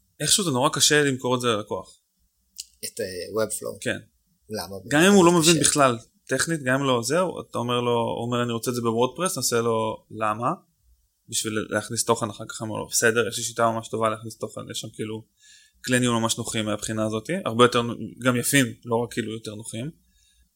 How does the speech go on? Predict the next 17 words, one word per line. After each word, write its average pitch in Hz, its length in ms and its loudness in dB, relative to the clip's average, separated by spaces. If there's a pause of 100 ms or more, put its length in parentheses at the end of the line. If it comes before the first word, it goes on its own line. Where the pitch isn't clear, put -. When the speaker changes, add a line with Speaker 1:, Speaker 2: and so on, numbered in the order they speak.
Speaker 1:
אה, 113 40 4 (320)
זה 110 140 -4 (160)
פצצה, 117 320 4
זה 110 140 2
יעבוד, 110 240 4
עושה, 120 220 0
"מה 131 140 8
זה, 113 120 6
וויקס?" - 540 6 (240)
זה, - 220 -10
"לא, 131 320 4
יש - 180 0
עוד 131 220 4
אפשרות", 127 500 2
ואז 113 360 2
הם 117 120 -8
כזה, 117 200 -2